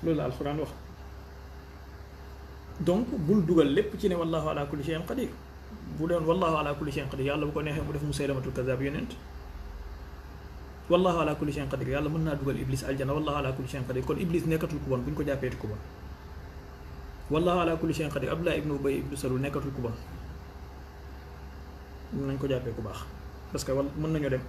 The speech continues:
àllaaxira, Yàlla dugal ko àjjana. Di lekk Alxuraan wax nañu ci moom, Yonent bi wax nañu ci moom, li mu wax ci moom. Wallahu ala kulli shay'in qadir. Abu Jahlin mën na dem, mën nañu dem bis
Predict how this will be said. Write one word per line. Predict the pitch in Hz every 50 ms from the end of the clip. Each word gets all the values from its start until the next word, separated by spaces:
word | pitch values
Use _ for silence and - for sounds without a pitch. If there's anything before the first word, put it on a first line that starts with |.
| -
àllaaxira, | 131 131 127 120 - 139 139 151
Yàlla | 160 156 151 147
dugal | 143 139 131 127
ko | 131
àjjana. | 117 113 113 104 - - - - - - - - - - - - - - - - - - 160
Di | 135 143
lekk | 147 147 147
Alxuraan | 156 151 143 - 165 151 143 147
wax | 143 139 151
nañu | 139 135 131
ci | 131 135
moom, | 135 135 147
Yonent | 147 147 147 135
bi | 139
wax | 135 131 135
nañu | 139 131 123 -
ci | 135
moom, | 120 120 123
li | 123
mu | 123 131 127
wax | 120 110
ci | -
moom. | 117 107 - - - - - - - - -
Wallahu | 160 170 180 185 185
ala | 170 170 165
kulli | 160 - 175 160
shay'in | - 160 151 151
qadir. | - 143 135 127 135
Abu | 151 170 175 170 160
Jahlin | 165 156 151 156 151 156
mën | 160 160
na | 165 160
dem, | 156 160
mën | 165 - 165 170 180
nañu | 180 170 165
dem | 156 143 147
bis | 135 139 131